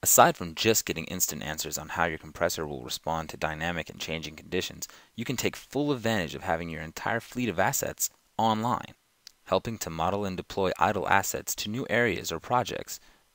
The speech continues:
with confidence that the production goals can be met. Remember, you have the ability to switch between diagnostic feedback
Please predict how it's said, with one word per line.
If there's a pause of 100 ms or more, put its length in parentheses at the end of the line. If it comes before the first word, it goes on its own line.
(120)
with
confidence
that
the
production
goals
can
be
met. (500)
Remember, (140)
you
have
the
ability
to
switch
between
diagnostic
feedback